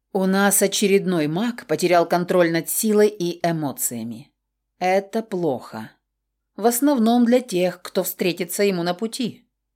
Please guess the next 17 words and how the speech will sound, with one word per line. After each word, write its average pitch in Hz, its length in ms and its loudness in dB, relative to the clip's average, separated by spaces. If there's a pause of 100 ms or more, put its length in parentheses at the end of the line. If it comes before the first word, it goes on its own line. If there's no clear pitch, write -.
(440)
«Не 165 320 0
Лель?» 151 640 -4 (220)
подозрительно 240 720 0
уточнила 180 520 -4
я. 139 360 -6 (320)
«Юля, 208 460 2
если 214 400 0
бы 196 120 2
это 208 360 0
был 170 240 2
Лель, 185 440 -2 (380)
за 220 220 2
мной 247 220 4
бы 254 120 2
экстренный 233 680 0
телепорт 226 640 -2
прислали. 135 720 -4